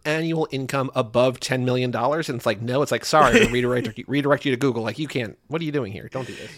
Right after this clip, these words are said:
Speaker 2: Yeah, this is, this is not for you. This magazine is <laughs> absolutely not for you. I wonder how, like, let me see how much it costs to subscribe to Yachting Monthly. I,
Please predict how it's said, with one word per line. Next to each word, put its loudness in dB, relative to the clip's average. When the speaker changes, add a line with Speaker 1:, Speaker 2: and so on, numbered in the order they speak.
Speaker 2:
Yeah, -6
this -8
is, -10
this -8
is -10
not -4
for -10
you. -10
This -2
magazine 0
is -2
<laughs> -14
absolutely 4
not 2
for -4
you. -2
I 6
wonder 2
how, -2
like, 0
let 2
me -2
see -6
how -2
much -6
it -14
costs -6
to -6
subscribe -8
to -14
Yachting -8
Monthly. -12
I, 2